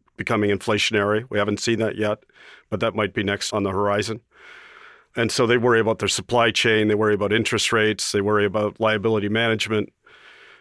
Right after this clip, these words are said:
But you talk to clients across the region on a long-term basis,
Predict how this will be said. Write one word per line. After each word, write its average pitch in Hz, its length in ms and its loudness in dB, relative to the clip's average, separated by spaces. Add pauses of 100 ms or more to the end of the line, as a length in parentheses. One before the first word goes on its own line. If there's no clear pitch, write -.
(140)
But 127 180 -2
you 113 80 -4
talk 127 260 -2
to 110 100 -4
clients 117 640 0
across 113 400 0
the 107 60 0
region 107 320 0
on 107 160 0
a 104 40 2
long-term 117 540 2
basis, 120 540 -2